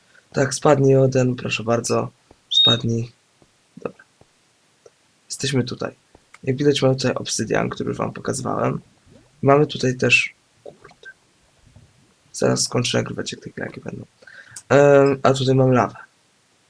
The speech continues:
I teraz tak. Już tutaj troszeczkę zcheatowałem, przyznam się, bo mi się nie chciało. E, obsydian tutaj mamy, dobra. E, nie chciało mi się tego sz-, robić wszystkiego, więc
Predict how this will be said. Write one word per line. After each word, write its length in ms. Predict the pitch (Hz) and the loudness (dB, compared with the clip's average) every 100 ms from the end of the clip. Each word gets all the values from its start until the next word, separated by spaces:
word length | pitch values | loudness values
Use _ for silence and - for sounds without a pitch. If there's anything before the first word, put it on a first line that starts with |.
| _ | _
I 140 | 127 123 | -4 -2
teraz 240 | 117 110 | -4 -4
tak. 380 | - _ - - _ _ _ _ _ _ _ - - - - - - _ _ - | -10 _ -20 -20 _ _ _ _ _ _ _ -16 -14 -12 -14 -16 -18 _ _ 0
Już 240 | 196 196 | 2 4
tutaj 440 | - 170 160 156 156 | 2 6 8 8 6
troszeczkę 460 | 143 160 143 - | 2 2 2 2
zcheatowałem, 720 | 143 - 127 135 127 131 139 131 | 2 0 2 4 6 6 6 4
przyznam 380 | - 127 127 | 0 2 2
się, 160 | 123 120 | 2 0
bo 80 | 120 | 0
mi 140 | 123 | 0
się 140 | 117 117 | 0 -2
nie 80 | |
chciało. 640 | 113 - 117 117 113 107 107 - _ _ _ | -2 0 2 2 2 0 -6 -14 _ _ _
E, 160 | 101 98 | -8 -6
obsydian 420 | 104 - - 104 | -8 -8 -6 -6
tutaj 180 | - 113 | -8 -10
mamy, 240 | 120 120 | -6 -6
dobra. 300 | 107 110 117 120 _ - _ _ - | -4 -4 -6 -8 _ -20 _ _ -4
E, 300 | 131 139 131 | 0 4 4
nie 80 | 135 | 2
chciało 240 | - 139 | 4 4
mi 100 | 123 | 4
się 140 | 120 117 | 0 -2
tego 220 | 117 113 | 0 -2
sz-, 260 | 110 - | -4 -8
robić 500 | 78 120 120 117 110 | 0 2 2 -2 -6
wszystkiego, 500 | - 117 - 117 113 | -6 -6 -2 -2 -2
więc 460 | 110 107 107 - - | -2 -6 -6 -10 -12